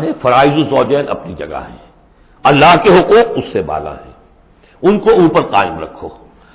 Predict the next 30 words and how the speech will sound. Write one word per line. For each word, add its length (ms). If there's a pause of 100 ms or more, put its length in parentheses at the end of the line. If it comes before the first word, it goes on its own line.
(140)
اور 140
اس 180
کے 100
تحت 340
جو 120
ہے 180 (360)
جو 140
بھی 160
اللہ 300
نے 100
حقوق 360
معین 360
کر 160
دیے، 340
فرائض 360
معین 200
کر 140
دیے، 140
ان 80
کو 140
ادا 180 (120)
کرو۔ 140 (760)
لیکن 300
یہ 140
کہ 120
ادھر 240
اگر 200
ہو 180
گیا 180
معاملہ 340